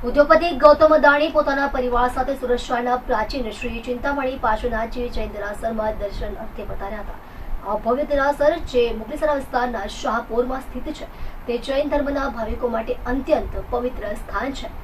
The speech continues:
અહીં ગૌતમ અદાણીએ દર્શન કરી આરતી ઉતારી હતી. ગૌતમ અદાણી શનિવારે તેમના પત્ની પ્રીતિ અદાણી સાથે સુરત પધાર્યા. એરપોર્ટથી સીધા તેઓ મુગલીસરા વિસ્તારમાં આવેલા પ્રાચીન અને પૌરાણિક શ્રી ચિંતામણી પાર્શ્વનાથ જૈન દેરાસરમાં પહોંચ્યા,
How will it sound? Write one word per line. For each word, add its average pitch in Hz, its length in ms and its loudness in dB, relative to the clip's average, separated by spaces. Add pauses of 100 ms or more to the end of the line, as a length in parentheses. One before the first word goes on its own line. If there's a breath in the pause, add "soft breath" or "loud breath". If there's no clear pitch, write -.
(220 loud breath)
અહીં 247 260 -2
ગૌતમ 247 380 0
અદાણીએ 254 400 4
દર્શન - 400 -4
કરી 226 220 -4
આરતી - 220 -8
ઉતારી - 300 -10
હતી. - 400 -12
ગૌતમ 226 320 0
અદાણી 247 400 0
શનિવારે 240 420 0
તેમના 226 460 -2
પત્ની 233 400 -2
પ્રીતિ 220 340 -8
અદાણી 208 320 -6
સાથે 220 280 -6
સુરત - 280 -6
પધાર્યા. 220 460 -2 (480 loud breath)
એરપોર્ટથી 294 640 0
સીધા 254 300 2
તેઓ 254 220 6
મુગલીસરા 226 540 -2
વિસ્તારમાં 220 460 -4
આવેલા 220 260 -2 (140)
પ્રાચીન 247 460 -2
અને 233 200 -2
પૌરાણિક 233 560 -2 (380 loud breath)
શ્રી 262 180 -6
ચિંતામણી 302 520 2
પાર્શ્વનાથ 262 560 0 (160)
જૈન 240 180 2
દેરાસરમાં 240 540 -4
પહોંચ્યા, 269 400 -8